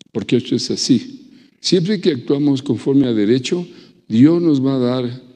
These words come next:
independientemente de todo, una paz maravillosa.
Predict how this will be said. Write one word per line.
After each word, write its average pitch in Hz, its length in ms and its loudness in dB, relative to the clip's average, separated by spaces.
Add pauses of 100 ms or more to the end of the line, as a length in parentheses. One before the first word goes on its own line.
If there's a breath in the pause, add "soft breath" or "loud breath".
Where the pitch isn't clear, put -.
independientemente 123 2250 -2
de 107 120 2
todo, 156 340 0 (400 loud breath)
una 139 240 4
paz 123 280 -4
maravillosa. 104 880 -6